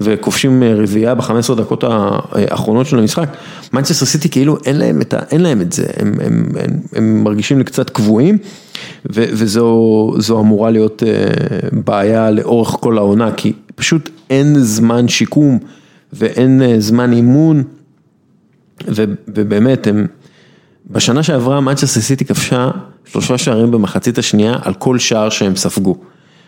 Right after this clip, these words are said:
כלומר בממוצעים, אז, אז זה מראה ש-, שהקבוצה הזאת עייפה. ליברפול, אולי בזכות העובדה שהם,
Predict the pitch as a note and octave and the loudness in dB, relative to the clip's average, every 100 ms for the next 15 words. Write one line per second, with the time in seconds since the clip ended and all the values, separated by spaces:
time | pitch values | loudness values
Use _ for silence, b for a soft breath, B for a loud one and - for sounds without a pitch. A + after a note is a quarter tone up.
0 | b _ A#2+ G#2+ G2 F#2+ - - G2+ G2+ | b _ -2 0 0 -2 -4 -2 0 2
1 | G2+ G2 - G#2 G2+ E2+ - F2+ F2+ - | 2 0 0 2 0 -2 -4 -4 -2 -6
2 | - - F#2+ F#2+ G#2+ G#2+ G#2 B2 C3+ C3+ | -12 -6 -4 0 2 2 2 2 4 2
3 | - A2+ G#2 G2+ G2 B B B B - | 0 0 2 2 0 B B B B -4
4 | G#2 G2 G2+ F#2 A2+ G#2 G2 F#2+ F#2+ - | -2 -2 -2 -2 0 0 -2 -2 -2 -4
5 | - A2 B2 E3+ A3+ A3 - G2 G#2+ D#3+ | 0 2 4 4 2 0 0 0 0 -2
6 | B B B B B B B B B B | B B B B B B B B B B
7 | B B B B _ _ B2+ A#2 B2+ F#3 | B B B B _ _ 2 4 2 0
8 | G#3+ A3 E3 A#2+ A#2 - - F3+ F3+ - | 0 0 0 0 -2 -4 0 0 0 -8
9 | - B2 A2 A2 G#2 G#2+ A2+ C3+ D3 C#3 | -6 -2 2 2 0 -2 -2 0 0 0
10 | - B2 A2+ G#2+ A2 A2 - - - _ | 0 0 2 2 0 0 -2 -6 -16 _
11 | _ - - _ _ _ A2 G#2+ | _ -20 -20 _ _ _ -2 0